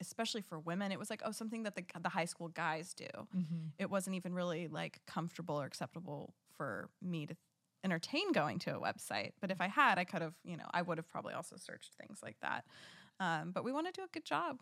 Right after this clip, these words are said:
Speaker 1: We wanna, like,
Speaker 2: Ex-, and
Speaker 1: learn the
Speaker 2: sex is a skill, you know?
Speaker 1: Yeah.
Speaker 2: Like, there,
Speaker 1: <laughs> Yeah.
Speaker 2: the more you practice, you get better at it. <laughs>
Speaker 1: Thousand percent.
Speaker 2: And instead, like, our culture has this idea that, like, you meet somebody and, like, it's supposed to just be, like, magic and perfect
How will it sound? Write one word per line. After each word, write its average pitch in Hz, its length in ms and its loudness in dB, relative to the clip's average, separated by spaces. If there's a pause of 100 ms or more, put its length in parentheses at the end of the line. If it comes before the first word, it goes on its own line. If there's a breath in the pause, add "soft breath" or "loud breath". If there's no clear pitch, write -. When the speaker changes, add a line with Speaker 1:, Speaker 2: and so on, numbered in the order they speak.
(100)
Speaker 1:
We 226 100 -6
wanna, 220 260 -4
like, 208 180 -2
Speaker 2:
Ex-, 277 140 -12
and 285 140 4
Speaker 1:
learn 196 280 4
the 180 200 4
Speaker 2:
sex 277 220 2
is 330 80 -4
a 349 80 0
skill, 254 640 6
you 214 160 8
know? 226 120 10
Speaker 1:
Yeah. 262 260 10
Speaker 2:
Like, 196 100 8
there, 240 260 8
Speaker 1:
<laughs> 233 80 2
Yeah. 294 120 12
Speaker 2:
the 240 80 8
more 240 340 10
you 277 160 8
practice, 240 680 6
you 214 80 0
get 214 300 0
better 233 280 8
at 139 260 4
it. 262 800 8
<laughs> - 20 4
Speaker 1:
Thousand 214 300 6
percent. 185 400 2
Speaker 2:
And 247 160 8
instead, 233 420 6
like, 226 140 6
our 208 100 6
culture 202 320 4
has 190 140 8
this 190 120 2
idea 185 380 8
that, 175 160 4
like, 170 300 4 (760 soft breath)
you 196 140 10
meet 233 240 10
somebody 196 720 8
and, 180 300 10
like, 175 300 8
it's 196 200 4
supposed 190 320 4
to 196 60 2
just 180 200 2
be, 180 120 2
like, 165 220 8
magic 202 500 8
and 185 140 6
perfect 185 760 6